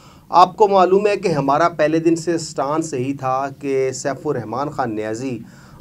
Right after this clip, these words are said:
आवाम से फ्रॉड कर रहे हैं, आवाम को लूट मार कर रहे हैं, उन्हीं का पैसा उन्हीं को वापस देते हैं और मज़ीद इन्वेस्टमेंट उठाते हैं।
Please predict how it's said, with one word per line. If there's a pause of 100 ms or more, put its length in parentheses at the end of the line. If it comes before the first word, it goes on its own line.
आवाम
से
फ्रॉड
कर
रहे
हैं,
आवाम
को
लूट
मार (420)
कर
रहे
हैं, (240)
उन्हीं
का
पैसा
उन्हीं
को
वापस
देते
हैं
और
मज़ीद
इन्वेस्टमेंट
उठाते
हैं।